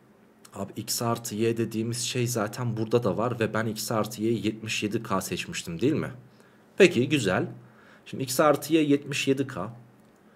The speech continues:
Ondan sonra y artı z'miz var elli beş K.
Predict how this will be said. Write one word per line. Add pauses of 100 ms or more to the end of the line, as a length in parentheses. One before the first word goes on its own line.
(400)
Ondan
sonra
y
artı
z'miz
var
elli
beş
K.